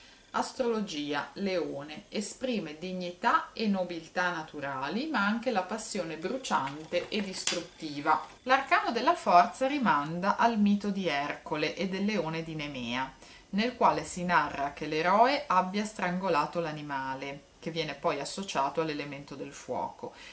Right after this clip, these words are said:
e si sia rivestito della sua pelle. In questa leggenda l'incontro tra il leone fuoco,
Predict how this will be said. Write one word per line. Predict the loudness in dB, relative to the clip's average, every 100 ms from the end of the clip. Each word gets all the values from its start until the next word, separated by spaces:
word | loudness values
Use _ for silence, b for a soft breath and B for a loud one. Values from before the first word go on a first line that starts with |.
| B
e | -4
si | 0 0
sia | 2 4 4
rivestito | 4 0 -2 -2 -4 -2 0
della | 2 2 0
sua | -2 -4
pelle. | -4 -6 -8 -10 -10 -12 -18 -20 B B B -4
In | -2
questa | 0 -2 2 2
leggenda | 2 0 -2 -4 -8 -4 -4
l'incontro | -2 -4 -4 2 2 2 0 0 2
tra | 2 2 0
il | -6 -2
leone | 2 4 4 2
fuoco, | -2 -2 0 0 -2 -10 -12